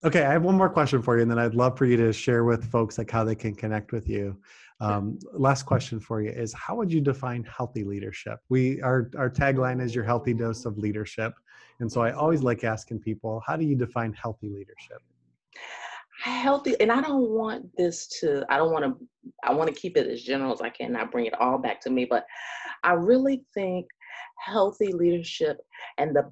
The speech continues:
Speaker 2: best kind of leadership has some elements of servant leadership. You can't just be the person that wants to stand in the front of the room and, you know, you're the smartest guy, or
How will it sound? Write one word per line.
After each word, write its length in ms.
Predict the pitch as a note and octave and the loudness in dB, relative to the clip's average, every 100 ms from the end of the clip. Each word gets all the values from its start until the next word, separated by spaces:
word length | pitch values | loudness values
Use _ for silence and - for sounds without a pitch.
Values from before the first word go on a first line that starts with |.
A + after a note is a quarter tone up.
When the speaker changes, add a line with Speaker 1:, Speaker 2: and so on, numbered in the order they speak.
| - | 0
Speaker 2:
best 280 | E3 E3+ - | 2 0 -4
kind 280 | F3+ D#3 D3 | -6 -2 -2
of 100 | A#2+ | -2
leadership 680 | C#3 D3 D3 D3+ - D3+ - - - - - - | -4 -2 -2 -2 0 0 0 -8 -14 -14 -14 -2
has 340 | D3 C#3 C3 - | 4 4 2 -2
some 280 | E3+ E3 D#3 - - | 0 0 -4 -4 2
elements 560 | C#3+ C#3 C#3 C3 - - | 4 4 0 -2 -4 -4
of 160 | C3 B2+ | -4 -4
servant 800 | - - - D#3 C#3+ C#3+ C3+ - | -8 -6 0 0 2 0 -4 0
leadership. 520 | C#3 C3+ B2 - A#2+ - - - - _ | 2 4 4 0 -2 -4 -20 -20 -20 _
You 120 | E3 E3 - | -10 -10 -6
can't 300 | A#3+ A3+ A#3 A#4+ - | -2 0 -2 -6 -2
just 300 | F#3 E3+ - | -2 -2 0
be 180 | F3 E3 | 2 2
the 100 | D#3 | 0
person 360 | - D3+ - B2+ | -2 -6 -2 0
that 60 | |
wants 200 | B2 A#2+ | 0 -2
to 80 | B2 | -8
stand 380 | - D3 C#3 D#3 | -6 -2 0 0
in 100 | D#3 | -2
the 100 | D3+ - | -4 -4
front 180 | C#3+ | -2
of 60 | C#3+ | -2
the 60 | C#3 | -2
room 340 | C3+ C3+ C3 | -2 -2 0
and, 120 | B2 A#2+ | 0 0
you 60 | |
know, 200 | C3 B2 A#2 | 0 -2 -2
you're 140 | C3 C#3+ | -2 -2
the 100 | D#3+ | -2
smartest 440 | - C#3+ C3 B2+ - | -6 -4 -2 -4 -4
guy, 80 | |
or 160 | A#2+ | 0